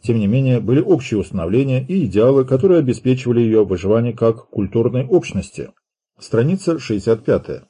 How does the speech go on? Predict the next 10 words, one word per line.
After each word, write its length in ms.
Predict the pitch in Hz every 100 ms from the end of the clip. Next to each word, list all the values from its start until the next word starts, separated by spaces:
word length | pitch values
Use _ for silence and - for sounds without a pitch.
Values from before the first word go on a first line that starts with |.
| _ _ _ _ _
Эпос 420 | - 185 208 202 -
уже 360 | 113 104 151
был 300 | - 127 147
упомянут, 720 | 107 107 110 110 95 80 - - _ _ -
но 120 | 110
были 220 | 135 190
также 360 | - 131 127 156
и 20 |
другие 340 | 165 147 98
связи. 540 | - 104 95 82 90